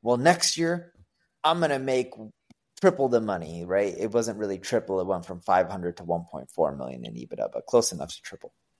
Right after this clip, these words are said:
And I was like, "Okay, how are you gonna get there?" He's like, "Oh, we're gonna add in these new lines of services that we've never done, and we're gonna sell it."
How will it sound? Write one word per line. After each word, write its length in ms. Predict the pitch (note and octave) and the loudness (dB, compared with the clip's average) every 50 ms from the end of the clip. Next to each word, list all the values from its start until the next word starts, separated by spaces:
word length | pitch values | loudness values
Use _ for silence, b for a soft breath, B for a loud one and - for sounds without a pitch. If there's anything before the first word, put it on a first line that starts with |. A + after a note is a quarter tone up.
| _ _ _ _ _ _ _ _ _ _ _ _ _ _ _ - | _ _ _ _ _ _ _ _ _ _ _ _ _ _ _ -6
And 120 | G#2+ A2 | -2 0
I 80 | A2 A2+ | 2 2
was 100 | A2+ G#2+ | 4 4
like, 200 | A2 G#2+ G#2 F#2+ | 4 4 6 6
"Okay, 460 | C3 E3+ E3+ - D#3 D3+ F#3+ A3 - b b b b b b b b b b | 6 4 4 4 4 4 4 2 -2 b b b b b b b b b b
how 100 | - A#2+ | 4 4
are 40 | |
you 80 | C3+ C#3 | 4 4
gonna 180 | C3+ C#3+ C#3 C#3 | 2 -2 -2 0
get 160 | D#3+ F3 F3 | 0 0 0
there?" 60 | A#2 | -2
He's 120 | A2 G#2+ A2+ | -4 -2 -2
like, 140 | A2+ G2+ - | -4 0 4
"Oh, 100 | A#2+ C#3+ | 4 4
we're 140 | C3 B2+ B2+ | 6 4 2
gonna 200 | B2 A#2+ A#2+ - - | 0 0 -2 -2 0
add 220 | A2 A#2+ B2 B2 | 2 4 4 4
in 120 | A#2+ A#2 A2 | 2 -2 -4
these 200 | A2+ A2+ A2 G#2 | -6 -6 -6 -6
new 200 | A2+ A#2+ B2 A#2+ | -6 -4 -4 -2
lines 320 | G#2 G#2+ G#2+ A2 A2 F#2+ | -2 -2 -2 -2 -4 -4
of 80 | G2 F#2+ | -4 -4
services 580 | - - A#2+ A2 G2 G2+ - - F#2 F#2 F2+ | -2 0 0 -2 -2 -4 -8 -6 -6 -6 -2
that 140 | E2+ F2+ - | -2 -2 -2
we've 180 | F2+ G2 F#2+ E2+ | -2 -4 -6 -4
never 260 | F#2+ F#2 F2+ E2+ F#2 | -2 -2 -2 -2 -2
done, 320 | F2 - G2+ F#2 F2+ F2 | -2 0 0 2 0 0
and 80 | E2+ E2 | -4 -6
we're 120 | D2 E2+ | -6 -6
gonna 180 | D#2+ D#2 D2+ D#2+ | -8 -8 -8 -6
sell 240 | - - A#2+ E2+ A#1 | -2 0 2 2 0
it." 80 | - | 0